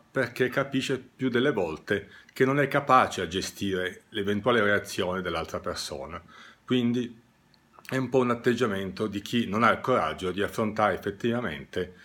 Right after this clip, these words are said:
la realtà e effettivamente il problema della coppia, no? Quindi improvvisamente questa persona sparisce, scompare, no?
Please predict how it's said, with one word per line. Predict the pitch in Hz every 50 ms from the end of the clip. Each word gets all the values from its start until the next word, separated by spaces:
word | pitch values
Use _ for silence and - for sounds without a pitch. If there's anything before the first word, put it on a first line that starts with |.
| - - - - _ _ _ _
la | - 98 98 95
realtà | 101 117 117 117 113 - 90 80 80 - - - _ _
e | - 110 104 - - - - - - -
effettivamente | - - - - 135 127 98 76 80 80 - 90
il | 82
problema | 85 - 98 82 85 85 85 85
della | 82 82 80 76
coppia, | - - 85 - - - 98
no? | 104 110 107
Quindi | - 151 147 127 131 120 120 - -
improvvisamente | 147 135 139 156 135 143 143 147 147 151 147 147 147
questa | 123 127 120 - 131
persona | 127 - 113 - - 127 127
sparisce, | 113 - - - 113 92 82 78 - - - 95 95 - - - - - - - _
scompare, | - - - 143 139 120 - - 80 76 71 71 78 82 82 - - - - - - _ _
no? | 120 123 131 123 - _